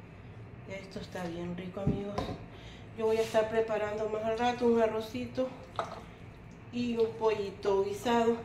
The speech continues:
Con eso me la voy a estar comiendo. Esto está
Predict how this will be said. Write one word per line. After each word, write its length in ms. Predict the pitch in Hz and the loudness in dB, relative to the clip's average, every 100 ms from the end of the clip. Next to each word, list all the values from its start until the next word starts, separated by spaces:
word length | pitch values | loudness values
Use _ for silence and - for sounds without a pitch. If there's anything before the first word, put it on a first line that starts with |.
| - - | -8 -6
Con 180 | 202 | -2
eso 200 | 190 220 | 0 0
me 100 | 202 | 0
la 100 | 196 | 0
voy 160 | 185 180 | 0 -2
a 80 | 185 | -4
estar 300 | - 175 - | -4 -4 -4
comiendo. 480 | 170 - 160 139 - - - - - - - - - - - | -8 -8 -10 -10 -12 -14 -16 -16 -16 -16 -18 -18 -16 -16 -12
Esto 420 | 190 190 - - 196 | -8 -6 -8 -8 -8
está 480 | - - 190 - | -8 -4 -4 -4